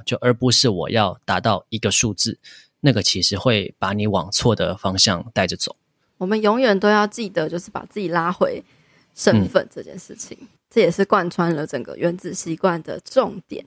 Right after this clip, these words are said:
Speaker 2: 他在书的最后呢，就是讲完了这四大法则原则之后，他其实也有讲到说，我们要怎么样透过这些习惯呢，让我们的人生从 A 到 A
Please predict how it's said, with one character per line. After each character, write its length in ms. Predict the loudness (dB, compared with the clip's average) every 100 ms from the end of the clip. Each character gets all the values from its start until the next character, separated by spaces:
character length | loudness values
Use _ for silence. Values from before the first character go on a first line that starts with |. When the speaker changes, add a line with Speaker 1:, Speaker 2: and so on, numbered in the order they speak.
| _
Speaker 2:
他 200 | -2 0
在 180 | 2 2
书 260 | 0 -4 0
的 160 | 0
最 320 | 0 4 4 4
后 240 | 2 0
呢， 140 | -2
就 100 | -4
是 140 | -6 -4
讲 300 | 0 0 0
完 180 | -8 -10
了 140 | -6
这 160 | 0 2
四 300 | 0 -4 2
大 280 | 4 2 0 _
法 280 | _ -2 -2
则 340 | -2 0 0 -2 -8
原 220 | -8 -2
则 220 | 0 0
之 220 | 0 -2
后， 320 | 2 2 2 -2 _ _
他 100 | -2
其 160 | 0 -2
实 220 | 0 -2
也 160 | 0
有 160 | 0 0
讲 260 | 0 -2 -2
到 280 | -2 -2
说， 500 | -4 -2 2 2 2 -2 _ _
我 100 | -2
们 160 | 0 2
要 220 | 2 2
怎 160 | 2 0
么 120 | 0
样 260 | 2 2 0 _ _ _ 0
透 160 | 2
过 180 | 6 4
这 160 | 4 0
些 180 | 2 0
习 280 | 0 -8
惯 260 | -2 2 2
呢， 160 | 0 0
让 160 | 2
我 60 | 2
们 180 | -2 -2
的 160 | -2
人 240 | 0 -2 -4
生 300 | -6 -4 -4
从 280 | -2 -4 -4 -2
A 200 | 0 2
到 220 | 2 0
A 180 | -2 -4